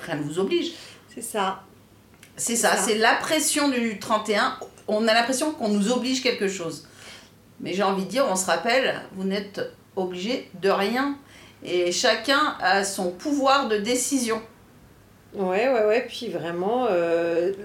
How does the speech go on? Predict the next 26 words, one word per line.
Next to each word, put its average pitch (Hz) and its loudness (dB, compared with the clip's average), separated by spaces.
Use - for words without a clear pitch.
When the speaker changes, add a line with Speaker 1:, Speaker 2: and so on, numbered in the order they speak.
Speaker 2:
chacun, 254 0
euh, 165 2
est 165 -2
différent 196 0
sur 208 -8
ce - -10
qu'il 190 -6
aime 190 -2
faire 262 -2
et, 208 -4
et 190 -4
comment, 247 -2
euh, 208 0
il 196 4
aime 208 -2
s'amuser. 220 -4
Moi, 269 2
il 311 2
y 277 4
a, 185 4
il 185 0
y 185 2
a 180 2
quelques 247 -4
années, 220 0
euh, 180 -2